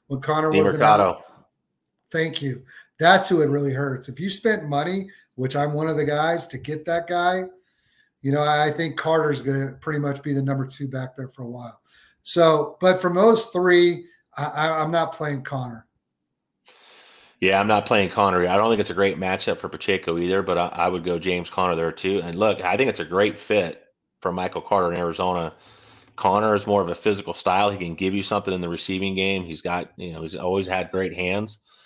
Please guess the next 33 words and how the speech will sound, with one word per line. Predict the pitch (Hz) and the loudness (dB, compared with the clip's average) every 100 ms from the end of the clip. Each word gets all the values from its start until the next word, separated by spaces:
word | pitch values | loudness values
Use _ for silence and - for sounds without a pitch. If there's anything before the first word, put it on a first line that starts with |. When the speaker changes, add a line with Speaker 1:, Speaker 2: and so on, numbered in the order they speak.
| - _ - | -20 _ -2
Speaker 2:
for | |
a | 90 | 2
running | 90 98 | 4 4
back. | 95 101 95 | 2 2 0
He's | 85 | -4
a | 85 | -4
natural | 82 87 95 92 87 | -4 -4 -4 -4 -4
athlete, | 87 85 - 98 98 90 | -4 -4 -2 -4 -4 -2
but | 87 | 0
I | 85 | 0
think | - 95 85 - | -2 -6 -6 -10
Michael | 90 92 85 | -6 -6 -6
Carter, | - 92 90 82 | 0 2 2 0
what | 82 | -4
he | 80 87 | -6 -6
does | 85 85 | -4 -4
in | 82 | -6
the | 78 | -6
passing | 85 82 - | -4 -4 -6
game | 80 80 | -10 -12
is | 80 | -8
a | |
little | 85 80 | -8 -6
bit | |
more | 82 80 | -8 -6
electric | 80 82 - - | -6 -8 -10 -14
than | 73 76 71 | -14 -20 -20
what | 80 | -20
James | 78 80 76 | -16 -16 -14
Conner | - 78 76 | -10 -8 -8
gives | 76 71 | -12 -14
you. | 69 | -16
So | - 76 73 | -8 -8 -8